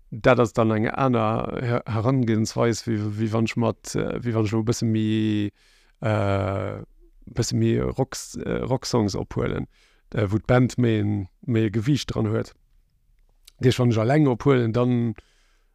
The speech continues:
äh, geh ich schon mal an das Studio, just, just ich, auch vielleicht noch ein oder zwei andere, und dann hören wir zum Beispiel nur in den ab. Also das ist ja, es gibt verschiedene Arten und Weise, wie ich sich kann abholen, ne? Also entweder schaffst du,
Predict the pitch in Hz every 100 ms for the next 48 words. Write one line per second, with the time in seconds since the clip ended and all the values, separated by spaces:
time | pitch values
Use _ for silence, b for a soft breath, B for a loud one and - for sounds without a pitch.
0 | - 117 113 110 110 110 113 110 107 98
1 | 147 123 120 117 113 117 120 127 123 -
2 | _ _ _ _ _ _ _ - 113 127
3 | - 147 - - 135 127 123 117 139 123
4 | 110 - 123 - 160 151 117 131 165 _
5 | - 117 120 123 135 117 - 117 104 120
6 | 113 117 139 123 110 110 113 - 104 117
7 | 117 127 120 b b b - 135 127 135
8 | 131 120 120 113 127 107 113 113 110 -
9 | 120 117 113 117 120 117 - 107 110 -
10 | 127 117 - _ _ - - 127 - -
11 | 120 113 113 113